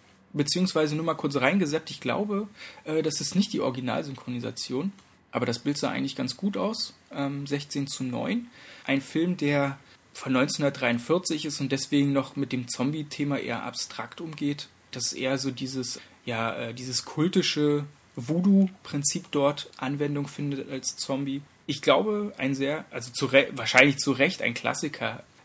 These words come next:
den man gesehen haben sollte und der in Deutschland ja auch nur auf V H S veröffentlicht wurde. Und wenn man dann schon G E Z zahlt, beziehungsweise rechtmäßig von G E Z-Gebühren befreit ist, dann soll man das natürlich auch nutzen und, äh,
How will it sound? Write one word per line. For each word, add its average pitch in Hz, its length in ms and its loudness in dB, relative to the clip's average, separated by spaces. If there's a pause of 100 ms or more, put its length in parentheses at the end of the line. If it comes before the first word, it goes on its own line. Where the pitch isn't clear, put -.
den 127 80 4
man 123 140 2
gesehen 123 400 -2
haben 120 220 -2
sollte 117 320 -2
und 127 100 -4
der 113 100 -2
in 113 80 -4
Deutschland 117 400 -4
ja 107 120 -2
auch 113 120 -6
nur 127 140 -4
auf 113 120 -6
V 113 200 -8
H 113 100 -6
S - 160 -4
veröffentlicht - 680 -6
wurde. 139 200 2
Und 120 180 -4
wenn 127 120 4
man 131 160 2
dann 123 120 -2
schon 131 200 -4
G 117 140 -2
E 110 80 -6
Z 143 260 -4
zahlt, 135 260 -2
beziehungsweise 123 960 -4
rechtmäßig 127 560 -6
von 127 160 -6
G - 140 -4
E 117 60 -4
Z-Gebühren 120 580 -4
befreit 117 460 -8
ist, - 180 -4
dann 120 180 -6 (460)
soll 131 160 2
man 135 140 6
das 131 120 0
natürlich 139 360 0
auch 117 120 -4
nutzen 147 440 0
und, 135 180 0
äh, 127 380 0